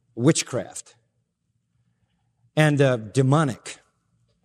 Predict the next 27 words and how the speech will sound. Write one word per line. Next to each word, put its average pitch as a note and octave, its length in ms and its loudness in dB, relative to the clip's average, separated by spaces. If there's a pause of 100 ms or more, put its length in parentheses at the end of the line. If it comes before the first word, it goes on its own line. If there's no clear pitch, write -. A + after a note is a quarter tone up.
(180)
And C3+ 320 0 (260)
he B2+ 200 -2
saw F#3 300 0
people A#2 360 -2
who C3+ 140 0
were B2+ 140 2
demon B2 360 0
possessed, - 680 -6
who A#2 140 -14
manifest C#3+ 580 -4
the C3 60 -4
behavior B2 500 0
that A2+ 160 -4
is A2 160 -4
that A#2+ 160 -4
extreme, D3 580 -2 (100)
bizarre C3+ 360 -2
kind C3+ 200 -4
of G#2 120 -8
behavior A#2+ 420 0
that A#2 200 -4 (220)
indicates C#3 480 0
demon G#2+ 300 -4
possession. C#3 460 -6 (1120)
But C#3 160 0
interestingly G#3 720 2
enough, D#3+ 500 -4